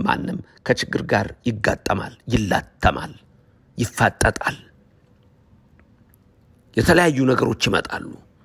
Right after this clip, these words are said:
ለምሳሌ ሁሉን እችላለሁ ሲል፣ ለምሳሌ የሥራ ብዛት ያለበት ሰው አለ። ስራው ብዙ የሆነ፣ በቃ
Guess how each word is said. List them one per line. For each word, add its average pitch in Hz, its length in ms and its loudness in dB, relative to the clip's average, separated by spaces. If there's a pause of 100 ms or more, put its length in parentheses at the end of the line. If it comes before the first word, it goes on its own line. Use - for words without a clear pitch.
(160)
ለምሳሌ 110 280 4
ሁሉን 147 280 2
እችላለሁ - 380 0
ሲል፣ 156 220 2 (400)
ለምሳሌ 92 340 -2
የሥራ 110 360 2
ብዛት 101 320 -2
ያለበት - 360 -6
ሰው - 140 -8
አለ። - 140 -12 (840)
ስራው 139 260 4
ብዙ 147 180 2
የሆነ፣ 123 280 4 (720)
በቃ - 160 0